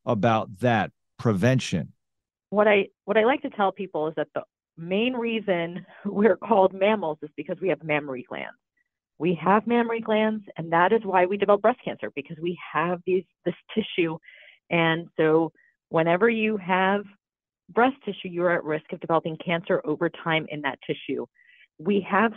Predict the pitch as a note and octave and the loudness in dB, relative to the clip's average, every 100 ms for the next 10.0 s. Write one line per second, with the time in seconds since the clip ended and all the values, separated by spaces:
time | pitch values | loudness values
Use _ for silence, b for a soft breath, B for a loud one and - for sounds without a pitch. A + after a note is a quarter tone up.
0 | - A#3 A#3+ B3 - A3 A3 A3+ - - | -2 0 2 0 0 0 0 0 -2 -2
1 | _ - G#3+ G#3 - - - A#3+ A#3+ - | _ 0 2 2 0 -2 0 0 0 -4
2 | A3+ B3+ - B3+ C4+ - - _ _ _ | -4 -4 2 2 2 0 -20 _ _ _
3 | D3 D3 F3 D3+ C#3 - - F3+ E3+ A3 | -2 0 0 -2 -4 -8 -4 0 2 4
4 | A3 A#3 G#3+ D#3 D3 C3+ E3 F3+ - G3 | 2 0 -8 -4 -4 -4 -4 -4 0 2
5 | G#3+ G#3 b b - D3+ D#3 F3 G3+ - | 2 -2 b b 0 0 4 4 4 6
6 | A3 G3 - F#3 G3 G3 F#3 G#3 - A3 | 2 2 -4 -4 -4 -2 0 0 0 -2
7 | G3+ G3+ G3+ G3+ F#3 F3 F3+ - G3+ G3+ | -2 0 -2 -2 0 2 0 0 0 2
8 | A3+ A3 - _ _ _ _ _ - - | 2 0 -4 _ _ _ _ _ -18 -4
9 | F3 F#3 G3 G#3 A3+ A#3 G#3+ A3 A#3 | 0 2 4 4 4 4 6 6 4